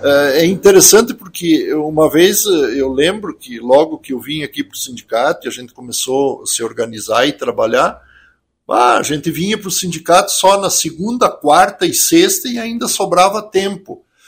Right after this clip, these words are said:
Hoje a gente tem que tá aqui de segunda a sexta, praticamente,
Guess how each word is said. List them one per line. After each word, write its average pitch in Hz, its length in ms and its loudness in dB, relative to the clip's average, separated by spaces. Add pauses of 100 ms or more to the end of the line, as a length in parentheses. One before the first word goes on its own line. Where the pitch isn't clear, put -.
(280)
Hoje 185 260 6
a 180 40 0
gente 165 200 -4
tem - 120 -4
que - 60 -18
tá 156 180 2
aqui 175 240 -4
de 160 140 -6
segunda 151 760 0
a 131 60 0
sexta, 190 560 2
praticamente, 147 1000 -4